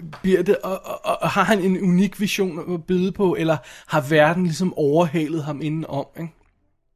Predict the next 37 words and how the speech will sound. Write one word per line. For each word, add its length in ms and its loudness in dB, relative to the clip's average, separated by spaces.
Og 80 -4
jeg 60 2
tror 160 2
faktisk, 420 0
fidusen 340 -2
med, 220 0
med 140 0
Zero 280 2
Theorem 420 0
er, 160 0
den, 260 -6
den 260 0
er 120 2
lidt 240 4
på 80 -2
begge 360 -2
dele, 440 0
om 80 -2
man 80 0
så 100 -4
må 120 -2
sige, 280 -4
af, 200 -2
af, 460 -10
af 100 -6
det 120 -4
der. 220 -2
Fordi 360 -6
nogle 420 8
gange, 380 4
så 120 -6
den 140 -2
her 140 2
fremtidsvision 1300 -4
fremstår 540 -4
som 200 -6
sådan, 360 -4